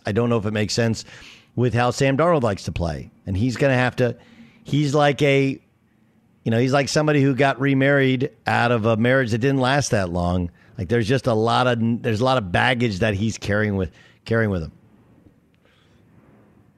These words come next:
You know? But the, the reset makes sense.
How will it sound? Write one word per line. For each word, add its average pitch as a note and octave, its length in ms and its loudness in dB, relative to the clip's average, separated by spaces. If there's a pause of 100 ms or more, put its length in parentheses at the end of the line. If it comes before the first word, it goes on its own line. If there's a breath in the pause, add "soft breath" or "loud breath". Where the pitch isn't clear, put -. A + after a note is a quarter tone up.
(300)
You F2+ 60 -16
know? A2+ 380 -10 (1900)
But A#2 180 -6
the, E3 140 -4
the G3+ 120 -2
reset F#3 440 0
makes G#2 240 -2
sense. B2 560 -4